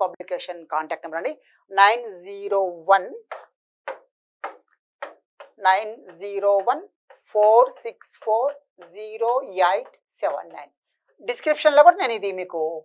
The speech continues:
పొందుపరచడం జరుగుతుంది ఈ నంబర్. దీనికి కాంటాక్ట్ చేస్తే మీకు నేరుగా మీ ఇంటి వద్దకి ఆ బుక్ పంపించే, ఆ, ఆ ఫెసిలిటీస్ అన్నీ కూడా చెప్పడం జరుగుతుంది. ఆ, either పోస్టల్ కావచ్చు లేదా కొరియర్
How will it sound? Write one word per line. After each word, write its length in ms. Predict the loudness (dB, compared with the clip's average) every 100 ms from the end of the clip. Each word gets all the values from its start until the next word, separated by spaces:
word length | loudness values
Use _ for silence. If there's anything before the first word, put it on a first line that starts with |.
| -6
పొందుపరచడం 500 | -6 0 -2 -2 -8
జరుగుతుంది 460 | -8 -8 -14 -16
ఈ 140 | -16 -14
నంబర్. 380 | -14 -10 -8 -10 _ _ _ -4
దీనికి 280 | -4 -4 0 2
కాంటాక్ట్ 460 | 4 4 2 -2
చేస్తే 260 | -6 -2 -2
మీకు 520 | -2 -8 -8 -8 -12 _ _
నేరుగా 460 | 4 6 6 4 0 -8
మీ 320 | -12 -12 -14 -14
ఇంటి 320 | -12 -8 -4
వద్దకి 580 | -4 -4 -10 -12 -12 _ _ _ -2
ఆ 180 | 0 0
బుక్ 360 | -2 -6 0
పంపించే, 800 | -2 -2 -8 -12 -8 -4 -4 -6 -8
ఆ, 80 | -8 -6 -10 -10 -12 -14 -16 -14 -4
ఆ 60 | -4 -4
ఫెసిలిటీస్ 480 | -8 -6 -8 -8 -10
అన్నీ 160 | -12
కూడా 160 | -16 -16
చెప్పడం 180 | -16 -18
జరుగుతుంది. 280 | -20 _ -20 _ _ _ -6
ఆ, 240 | -2 0 -2
either 220 | 0 0 0 -6
పోస్టల్ 300 | -6 -6 0
కావచ్చు 420 | 0 0 -4 -8
లేదా 220 | -4 -4
కొరియర్ 460 | -4 -6 -4 -8